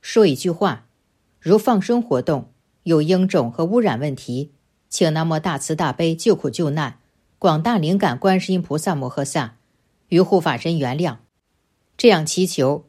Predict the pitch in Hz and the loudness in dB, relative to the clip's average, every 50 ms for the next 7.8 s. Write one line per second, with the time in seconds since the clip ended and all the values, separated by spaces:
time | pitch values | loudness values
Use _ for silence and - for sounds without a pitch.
0 | _ _ - - 220 196 208 190 180 175 - 269 262 214 175 170 160 127 107 - | _ _ 0 2 2 4 4 2 2 0 0 0 0 2 2 0 -2 -2 -4 -6
1 | _ _ _ _ - 165 170 180 180 190 196 - - 175 127 117 117 - 180 156 | _ _ _ _ -2 0 2 2 4 2 2 2 2 0 0 0 -2 -2 -2 -2
2 | 139 123 - _ - 190 165 165 185 185 170 180 131 123 - 196 196 196 196 196 | -2 -2 -6 _ 0 2 2 4 2 2 0 -2 -4 -4 0 0 2 2 4 2
3 | 151 117 - - 151 - - 254 247 202 165 131 110 - - _ _ _ _ _ | 2 0 -4 -6 -6 -4 -2 0 0 0 0 -2 -4 -6 -14 _ _ _ _ _
4 | _ - 160 165 170 170 269 240 196 165 - 143 131 139 156 139 120 - - 175 | _ 0 2 2 2 2 2 0 0 0 -2 -4 -4 -2 -2 -4 -4 -6 -6 -6
5 | 175 160 190 185 180 226 196 143 - - - 123 110 113 - _ _ _ _ _ | -4 0 0 0 2 2 0 0 -2 -6 -8 -10 -10 -10 -14 _ _ _ _ _
6 | _ _ _ _ - 185 165 160 151 147 143 143 151 165 165 - _ - - - | _ _ _ _ -2 0 2 2 2 2 0 0 0 -2 -4 -8 _ -10 -2 2
7 | 185 156 147 - 202 196 180 190 208 226 214 185 127 104 113 | 2 2 4 4 4 4 4 4 4 4 4 2 0 -2 -6